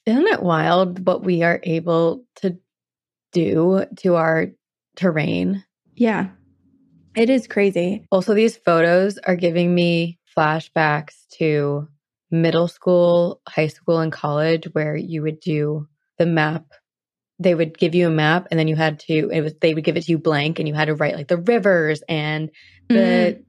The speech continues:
Speaker 2: Mm, mm-hmm.
Speaker 1: countries and,
Speaker 2: Yeah.
Speaker 1: like, oh, I was the terrible, worst nightmare.
Speaker 2: Really? Oh, that, I was so good at it. <laughs>
Speaker 1: I was so
Speaker 2: Forget
Speaker 1: bad at
Speaker 2: history,
Speaker 1: that.
Speaker 2: forget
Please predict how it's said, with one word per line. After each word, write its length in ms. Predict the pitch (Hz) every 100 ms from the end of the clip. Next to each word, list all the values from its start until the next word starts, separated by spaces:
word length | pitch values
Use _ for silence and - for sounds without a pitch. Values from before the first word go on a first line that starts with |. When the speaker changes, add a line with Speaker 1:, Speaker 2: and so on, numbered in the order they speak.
| -
Speaker 2:
Mm, 80 | 240
mm-hmm. 360 | 226 196 214 220
Speaker 1:
countries 840 | 240 233 233 214 180 160 160 156
and, 440 | - 170 160 156 - _ - 165
Speaker 2:
Yeah. 200 | 208 202
Speaker 1:
like, 180 | - - _ 208
oh, 300 | 175 139 -
I 120 | 180
was 320 | 180 - - -
the 260 | 165 175 - _ - - - _ _ _ -
terrible, 380 | 175 185 170
worst 280 | 180 175 -
nightmare. 360 | - - - - _ - _ _ -
Speaker 2:
Really? 360 | 196 202 220 208
Oh, 260 | 185 - -
that, 140 | 196
I 100 | 185
was 160 | 180 -
so 320 | _ 202 208 -
good 160 | - - -
at 60 |
it. 60 | - - -
<laughs> 0 |
Speaker 1:
I 120 | 240 - - _ - - -
was 80 | 156
so 0 |
Speaker 2:
Forget 300 | 214 220 -
Speaker 1:
bad 100 | 214
at 80 |
Speaker 2:
history, 300 | 202 214 202
Speaker 1:
that. 100 | 214
Speaker 2:
forget 440 | 208 196 190 -